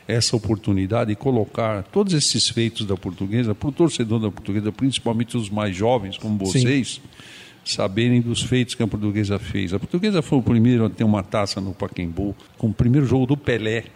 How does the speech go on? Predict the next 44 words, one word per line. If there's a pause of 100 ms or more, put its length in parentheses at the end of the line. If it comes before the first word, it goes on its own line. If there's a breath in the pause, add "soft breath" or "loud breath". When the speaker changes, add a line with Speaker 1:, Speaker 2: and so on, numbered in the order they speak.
(140)
Speaker 1:
contra
a
Portuguesa,
ganhou
a
Portuguesa. (220)
Primeira
derrota
do
Morumbi (160)
que
o
São
Paulo
teve
foi
contra
a
Portuguesa,
e
assim
vai. (300)
Então
são
situações
que
a
gente
precisa, (220)
é,
reforçar
aqui, (540 loud breath)
porque
a
Portuguesa, (120)
obviamente,
ela
tem
uma
história
interessante,
uma
história
bonita,